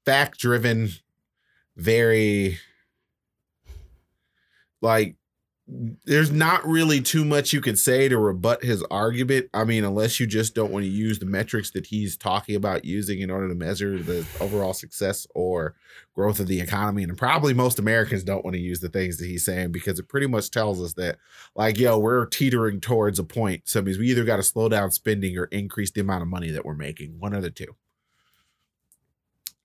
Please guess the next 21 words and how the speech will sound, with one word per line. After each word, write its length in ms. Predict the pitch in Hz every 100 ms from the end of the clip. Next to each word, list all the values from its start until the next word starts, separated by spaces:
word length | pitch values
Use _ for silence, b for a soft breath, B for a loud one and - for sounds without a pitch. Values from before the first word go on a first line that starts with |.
| -
And 720 | 113 110 104 101 95 90 85 82 _ _
probably 260 | 95 87 87
people 240 | 104 98
don't 160 | 98 95
necessarily 460 | 95 - 110 101
like 200 | 98 104 -
that, 180 | 107
because 260 | 120 - 107
we're, 180 | 113 113
that 160 | 113 117
means 180 | 123 120
we're 80 |
not 160 | 123 120
the 60 | 117
best 260 | 127 127
in 80 | 131
the 80 | 131
entire 320 | 131 131 135
world 280 | 143 151 98
of 40 |
stuff. 280 | - - -